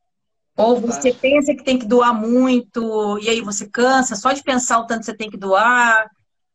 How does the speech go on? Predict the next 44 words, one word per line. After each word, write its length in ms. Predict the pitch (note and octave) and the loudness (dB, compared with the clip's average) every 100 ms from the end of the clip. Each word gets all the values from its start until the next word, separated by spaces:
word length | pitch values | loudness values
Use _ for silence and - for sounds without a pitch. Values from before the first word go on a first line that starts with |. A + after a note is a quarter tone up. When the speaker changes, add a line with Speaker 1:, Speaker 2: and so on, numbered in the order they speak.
| - | -8
Speaker 1:
O 100 | B3 | -8
que 160 | B3+ B4+ | -8 -10
que 80 | |
você 120 | - A4+ | -2 0
acha 480 | B3+ G#3 G3+ G#3+ G3+ | 0 0 -4 -12 -16
que, 220 | G#3+ G3+ - | -16 -16 -16
que 140 | G#3+ | -18
te 160 | - A3 | -14 -14
impede 440 | G#3 A3 G#3+ A3+ | -4 -2 0 -4
mesmo? 360 | G3+ F3+ E3+ E3+ | -6 -6 -6 -6
Agora, 240 | F3+ G#3 | -4 -4
tirando 420 | - B3+ C4 C4+ | -4 -2 -2 0
o 120 | B3+ A#3+ | 0 0
vergonha 460 | A#3 G#3+ F#3+ G3+ | 0 0 0 0
na 180 | G3 F#3 | 0 -2
cara, 340 | - F3+ G3+ | -2 -2 -2
que 80 | G#3+ | -4
a 40 | F#3 | -8
gente 140 | E3 | -4
já 120 | F3+ | -4
riu 420 | F3 D3 G3 A3+ F#3+ | -4 -6 -4 -4 -4
e 60 | |
tal, 260 | - G#3 G#3+ | 0 0 0
mas 300 | F#3+ G3 - _ _ _ _ - | -4 -6 -14 _ _ _ _ -10
o, 200 | A#3 - _ - | -10 -10 _ -6
o 160 | B3 | -4
que 140 | - E4+ | -2 0
que 80 | F4 | 0
impede 540 | F4 - A#3+ A3+ G#3 | 0 0 0 0 -4
você 260 | G3+ G#3 G#3 | -6 -4 -4
de 100 | G3+ | -4
mudar 300 | G#3 G3+ G3 | -4 0 -2
o 80 | |
teu 160 | G3 G#3 | -2 -8
comportamento? 960 | G3+ G3 F#3+ F#3 F#3+ F3+ D3 - _ _ _ _ _ _ _ _ _ _ - - | -6 -4 -2 -2 -4 -6 -8 -12 _ _ _ _ _ _ _ _ _ _ -20 -12
Speaker 2:
Eu 240 | - A3 A3 | -6 -4 -2
acho, 380 | A3 C4+ C4+ | -2 -4 -6
Lari, 240 | A#3+ G3 F#3+ | -4 -4 -4
que 80 | G#3+ | -6
eu 80 | G#3 | -4
tenho 180 | A#3 A#3 | -4 -4
algumas 320 | A#3+ B3 B3 | -4 -4 -4
crenças 420 | B3 A#3 A#3+ B3 | -6 -6 -6 -8
limitantes. 1000 | A#3 B3 C#4+ - F#3 C3 - - - | -6 -4 -4 -6 -6 -6 -12 -18 -20